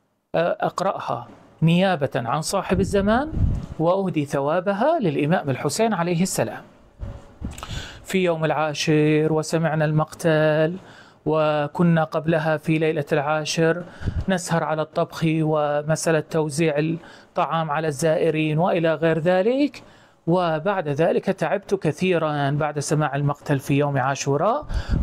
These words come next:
قلت لأنام قليلًا، نمت قليلًا، وإذا بي أرى كأني في مجلس، وهذا المجلس عجيب صوت البكاء الذي فيه، رأيت فيه صاحب الزمان أو صاحب الزمان عليه السلام يبكي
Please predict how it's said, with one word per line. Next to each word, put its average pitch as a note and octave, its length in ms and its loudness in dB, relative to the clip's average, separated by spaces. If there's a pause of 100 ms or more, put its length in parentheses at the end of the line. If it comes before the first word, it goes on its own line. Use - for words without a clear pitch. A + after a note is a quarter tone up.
قلت B3 280 -2
لأنام E3+ 480 2
قليلًا، B2 560 0
نمت A3 460 2
قليلًا، C#3+ 680 0 (680)
وإذا D#3+ 360 2
بي C#3+ 220 0
أرى F#3 280 0
كأني F#3+ 380 0
في D3+ 180 0
مجلس، C#3 840 -2 (480)
وهذا C#3+ 420 -2
المجلس E3+ 580 0
عجيب F3+ 800 2
صوت E3 380 -2
البكاء C#3+ 480 0
الذي C3 340 0
فيه، A#2+ 300 -4 (760)
رأيت F3 380 0
فيه C#3+ 280 0
صاحب D#3+ 460 -2
الزمان E3 420 2
أو D3 140 0
صاحب D#3 420 -2
الزمان D3 420 0
عليه D3+ 300 -2
السلام G3 460 0
يبكي D#3 680 0